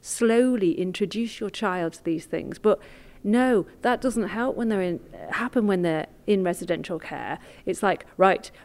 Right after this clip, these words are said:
now we're going to prepare you for leaving care." And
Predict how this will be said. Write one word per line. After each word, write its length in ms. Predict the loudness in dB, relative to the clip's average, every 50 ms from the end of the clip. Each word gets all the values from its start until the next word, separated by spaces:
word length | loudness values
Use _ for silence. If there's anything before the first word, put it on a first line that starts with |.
| -14 -6
now 300 | 0 2 4 6 8 8
we're 120 | 8 8
going 220 | 8 8 6 4 2
to 80 | 0
prepare 400 | -2 -4 -4 -2 0 0 2 4
you 240 | 4 4 4 4 4
for 140 | 4 2 2
leaving 320 | 4 4 4 2 0 -2
care." 440 | -2 -2 0 0 2 2 0 0 -2 -6 -12 -20 -20 -20 -14 -2 2
And 260 | 4 6 6 6 4